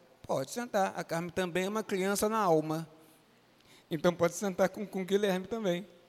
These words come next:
Fica melhor assim. Então, irmãos, olha, o texto é Mateus. Vamos abrir? Mateus dezesseis.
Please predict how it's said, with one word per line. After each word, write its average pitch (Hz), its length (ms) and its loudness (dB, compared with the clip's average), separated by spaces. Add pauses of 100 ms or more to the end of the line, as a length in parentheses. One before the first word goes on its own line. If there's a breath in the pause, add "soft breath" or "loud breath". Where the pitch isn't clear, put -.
(140)
Fica 156 180 0
melhor 160 280 6
assim. 160 280 -2 (880 loud breath)
Então, 214 380 2
irmãos, 175 320 6
olha, 156 300 6 (160)
o 185 100 4
texto 214 480 4
é 202 60 6
Mateus. 170 880 2
Vamos 151 200 4
abrir? 160 280 6 (1700 soft breath)
Mateus 160 440 6
dezesseis. 156 920 2